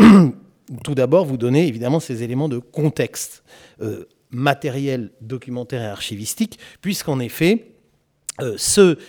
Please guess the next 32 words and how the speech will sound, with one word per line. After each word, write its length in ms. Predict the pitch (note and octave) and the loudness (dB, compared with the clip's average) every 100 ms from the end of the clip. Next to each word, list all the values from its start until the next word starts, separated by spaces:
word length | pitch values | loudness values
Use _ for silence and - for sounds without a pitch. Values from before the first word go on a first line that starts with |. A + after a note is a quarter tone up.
| - - - | -20 -20 -12
euh, 240 | A2 F2+ | -10 -10
document 560 | F#2+ A#2+ D3+ - C#3 G#3 | -8 -6 -4 -4 -2 -2
se 400 | - F3 F#3+ G3+ _ _ _ - | -4 -4 -4 -6 _ _ _ -4
provient 480 | - D3 A2+ D3 - - _ _ - | 0 0 -2 -6 -10 -20 _ _ -4
d'un 180 | D#3 D#3+ | -2 -2
versement 760 | B2+ F#3 - F3+ E3 E3+ D#3 | 0 0 0 0 0 0 -4
d'archives 440 | B2 B2 - D3+ B2 | -8 -12 -12 -14 -12
administratives 840 | D#3+ D3+ C#3+ B2+ - A2 - D#3 E3+ | -10 -8 -8 -10 -14 -18 -18 -20 -20
très 400 | - - C3+ E3+ | -20 -10 -8 -6
gros, 480 | C#3+ A2+ A#2+ F3+ _ - - - - B2+ | -8 -6 -8 -8 _ -20 -20 -20 -10 -6
euh, 380 | A#2 G#2+ G2+ G2 | -4 -6 -10 -14
qui, 400 | - D3 B2+ G2+ | -10 -8 -8 -10
euh, 300 | G2+ G#2 G2+ | -10 -12 -12
contient 460 | B2+ A#2+ - B2+ | -12 -12 -6 -8
plus 200 | A#2+ C#3 | -6 -10
de 80 | A#2 | -12
deux 160 | F#2+ C3+ | -6 -6
cent 200 | - C#3+ | -4 -6
cinquante 380 | - A2+ G#2+ - | -6 -10 -12 -12
articles, 560 | - - - G#3 - A#2 - - - | -14 -12 -8 -8 -8 -12 -14 -20 -16
qui 80 | A2+ | -14
représentent 540 | - B2 A2 C#3+ C#3 | -10 -8 -4 -4 -4
une, 280 | G2+ G2 F#2+ - - - - | -10 -10 -14 -18 -20 -20 -18
une 140 | A2 | -10
petite 320 | B2 A#2+ C#3+ | -8 -8 -6
centaine 400 | - C3+ C#3+ B2+ | 0 0 0 -2
de 80 | A2+ | -4
mètres 260 | A#2 A#2+ B2+ | -4 -6 -4
linéaires, 400 | A#2+ A2+ C#3+ G3+ | -4 0 0 0
donc 180 | D3 - | -4 -8
quelque 320 | B2+ A2+ A2+ | -14 -12 -16
chose 480 | - E3 - - | -10 -10 -8 -14